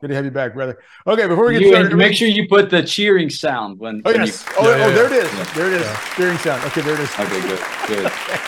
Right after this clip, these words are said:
Speaker 1: <laughs> All right. Before we get started, of course, everything needs to start with prayer. And Father, we give that to you.
Speaker 3: All right. In the name of the Father, the Son, and the Holy Spirit, amen. Saint Michael the Archangel, defend us in battle.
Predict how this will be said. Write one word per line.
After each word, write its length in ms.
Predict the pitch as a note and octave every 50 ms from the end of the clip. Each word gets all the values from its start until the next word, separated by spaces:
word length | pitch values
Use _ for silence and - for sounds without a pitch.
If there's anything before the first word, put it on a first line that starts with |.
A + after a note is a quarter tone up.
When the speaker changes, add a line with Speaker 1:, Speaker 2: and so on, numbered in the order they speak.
| - - - - - - - - - - -
Speaker 1:
<laughs> 0 |
All 120 | - E3 E3+
right. 340 | E3+ E3 D3 C3+ - C#3
Before 220 | B2+ D3+ D3 F#3 F#3+
we 80 | F#3
get 140 | F3+ E3+ -
started, 280 | - - F#3+ G3 F3+ F3
of 80 | D#3+
course, 240 | - F#3+ F#3 E3 -
everything 240 | G3 F#3 F#3 F#3+ F#3+
needs 140 | F#3 F3+ -
to 80 | F3
start 220 | - - G3+ G3+ F#3+
with 120 | F#3 -
prayer. 500 | - - A3 A#3 B3+ B3+ A3+ G3+ F3 F3
And 280 | F3 D#3+ D3+ C#3+ C3 -
Father, 420 | - A3 B3+ C#4+ D4 D#4 D4 C4
we 220 | G#3+ D#3 D3+ D#3+ D#3
give 160 | D3+ G3+ F#3+
that 180 | G#3+ G#3 -
to 80 | - G#3+
you. 320 | A3 A3+ A#3+ G3 C3+ F#2+ _ _ _ _ _ _ _ _ _ _ _ _ -
Speaker 3:
All 100 | C#3 D#3
right. 220 | E3+ D#3+ C#3+ C#3 - - _ -
In 100 | D3 C3+
the 80 | C#3+
name 180 | C#3 D3 D#3+ D#3
of 60 | D3+
the 80 | C#3+ C3+
Father, 400 | C#3 - D#3+ E3 E3+ E3+ E3 D#3
the 100 | D3+ C#3
Son, 340 | - - - E3+ D#3+ D#3+ D#3
and 60 | D3
the 80 | C#3
Holy 300 | A#2+ - D3+ D#3 D#3 D3+
Spirit, 680 | C#3+ - - - - - C#3+ C#3+ D3 D3 C#3+ D3 - C3
amen. 680 | C3+ C3+ C3+ C#3 C#3 C#3+ D3 C#3+ C3 B2 A#2+ A2+ G#2+ - _ _ _ _ _ _ _ _ _
Saint 400 | - - - - C3 C3+ C#3+ C#3+
Michael 300 | C#3+ D3+ E3 E3 E3+ E3
the 140 | F3 E3+ E3+
Archangel, 500 | E3+ F3 E3+ E3+ E3+ F3 F3 D3+ E3 E3+
defend 500 | E3 E3+ D#3+ D#3+ - - E3 D#3 D3+ C#3
us 160 | B2 - -
in 140 | A#2+ A2+ G#2+
battle. 560 | A#2 A#2+ A#2+ B2 B2+ C3 C3+ C3+ C3+ - _